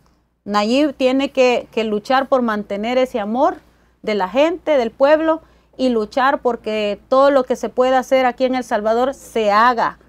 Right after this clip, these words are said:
se haga con el corazón y que él se pueda retirar un día y diga, "Lo logré,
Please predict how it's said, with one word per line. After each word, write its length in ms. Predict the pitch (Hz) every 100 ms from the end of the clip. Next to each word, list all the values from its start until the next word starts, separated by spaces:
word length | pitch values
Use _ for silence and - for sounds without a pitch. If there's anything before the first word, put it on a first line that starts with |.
| _
se 200 | _ 208
haga 220 | 202 247 247
con 180 | 233 208
el 120 | 202
corazón 560 | 208 180 180 254 277 269 _ _
y 120 | 247
que 220 | - 226
él 80 | 247
se 120 | 247 247
pueda 260 | 247 254
retirar 440 | 254 233 226 233 247
un 120 | 233
día 260 | 262 247
y 60 | 220
diga, 480 | 233 233 240 226 -
"Lo 240 | 208 214 208
logré, 480 | 190 185 233 254